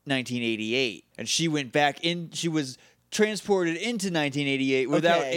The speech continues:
Speaker 1: aging. So, so she aged from
Speaker 2: From
Speaker 1: eighty-eight to
Speaker 2: nineteen eighty-eight. Okay,
Speaker 1: ninety-six.
Speaker 2: all right, okay, okay. So does that mean that Aisha is only eight years in the future? I hope eight years was not enough to cause all the animals to die.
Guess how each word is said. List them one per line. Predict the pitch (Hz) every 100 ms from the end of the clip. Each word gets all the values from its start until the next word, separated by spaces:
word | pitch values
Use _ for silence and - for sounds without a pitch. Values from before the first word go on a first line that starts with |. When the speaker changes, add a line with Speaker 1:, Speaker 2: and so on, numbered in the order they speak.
| 165
Speaker 1:
aging. | 151 131 120
So, | 120 151 147
so | 175
she | 151 165 -
aged | 180 196 196 180 151 - _ -
from | - 185 185 185
Speaker 2:
From |
Speaker 1:
eighty-eight | 185 180 180 175 160
to | 165
Speaker 2:
nineteen |
eighty-eight. |
Okay, | 156 151
Speaker 1:
ninety-six. | 139 120 131
Speaker 2:
all | 170
right, | 139 117
okay, | 143 139 113 95 _ -
okay. | 156 151 110 98 - _
So | - 147
does | 147 156
that | 196 190
mean | 202 196
that | 175 -
Aisha | 139 170 175 - 180 151
is | 156 139 123 _ _ -
only | 156 143 131 -
eight | 180 208
years | 185 226 220
in | 208
the | 214
future? | 208 226 220 214 220 214 - _
I | -
hope | 175 202
eight | - 202
years | 202 202 170
was | 170
not | 185
enough | 180 180 -
to | 165
cause | 175 151
all | 143 160
the | 156 147
animals | 151 147 139 131
to | 139
die. | 120 110 98 92